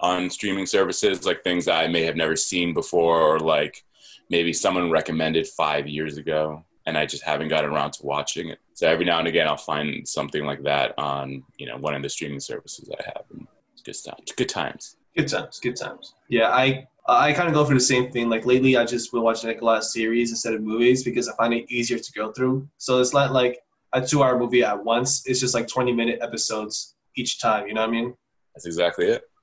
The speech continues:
Speaker 2: All right. So we're doing a little, something a little different today. Tariq suggested that we watch two movies from my list. And do you mind explaining your reasoning behind that for us, Tariq?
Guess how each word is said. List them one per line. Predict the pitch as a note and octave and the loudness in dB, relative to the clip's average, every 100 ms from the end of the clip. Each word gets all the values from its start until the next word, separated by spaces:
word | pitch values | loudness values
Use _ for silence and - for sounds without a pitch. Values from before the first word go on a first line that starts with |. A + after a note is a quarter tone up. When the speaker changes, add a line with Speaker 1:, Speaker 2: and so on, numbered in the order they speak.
| _ - | _ -12
Speaker 2:
All | G#2+ | -6
right. | A2 G#2+ - | -2 -4 -2
So | - F#3 E3+ D#3 D3 - _ | 2 6 6 4 0 -6 _
we're | D3+ D#3+ | 0 4
doing | G#3 | 4
a | G#3 | 6
little, | G3 F#3+ | 6 6
something | - F3 F3+ | 4 2 6
a | |
little | F3+ C#3 | 4 4
different | - - E3 | 0 2 0
today. | D#3+ F3+ F#3 F#3 F#3+ - | 2 2 4 2 0 0
Tariq | D#3+ E3 D#3+ | 2 2 2
suggested | D3 D3+ C#3+ | 0 2 2
that | C3+ | 4
we | C3+ | 4
watch | C3 B2+ - | 4 2 -2
two | D#3+ D3 | 0 2
movies | C#3 C3 B2+ | 2 2 0
from | B2+ A2+ | -2 0
my | B2 | 2
list. | C#3 A2 A2+ - - | 2 -2 -6 -8 -8
And | C3 A#2 A#2 A#2 C3 | -4 -4 -4 -8 -4
do | |
you | C3+ | 2
mind | C3+ C#3+ C#3 | 2 2 -2
explaining | C#3 - C3 C3 | -8 -4 -2 -2
your | A#2+ | 0
reasoning | B2 C3 B2 | -2 -2 -4
behind | G#2+ A2+ A#2+ | -4 -4 0
that | B2+ - | -2 -2
for | C3+ | -2
us, | C3 B2+ | -2 0
Tariq? | B2 B2+ | -2 -2